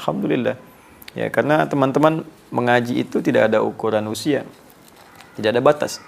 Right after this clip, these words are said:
dan tidak usah malu. Ya, malu itu kalau mau berbuat maksiat itu mesti malu, malu disaksikan oleh Allah. Ya,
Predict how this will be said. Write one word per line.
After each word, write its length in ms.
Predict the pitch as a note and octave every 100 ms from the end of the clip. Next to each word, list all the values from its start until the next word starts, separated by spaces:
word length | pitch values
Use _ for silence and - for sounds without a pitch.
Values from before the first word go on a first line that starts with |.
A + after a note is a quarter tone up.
| - -
dan 160 | - A#2+
tidak 160 | C#3+ D3
usah 160 | D#3+
malu. 240 | F3+ E3 - - - - - - - - -
Ya, 160 | -
malu 320 | A2+ A2 G#2
itu 320 | F#2 F#2 C3 C3+
kalau 160 | G#2
mau 240 | G2 G2 A2+
berbuat 400 | G#2 F#2+ F#2+ F#2+
maksiat 640 | G2 - F#2+ F#2 G#2+ -
itu 80 | G#2+
mesti 240 | G#2 -
malu, 400 | G#2+ A2+ A#2+ A2 G#2+ - -
malu 320 | G#2 G2+ A#2
disaksikan 480 | G#2+ G2+ - - G#2
oleh 160 | G#2
Allah. 320 | G2 G#2+ G2 - - - - - - -
Ya, 320 | A2+ A2+ -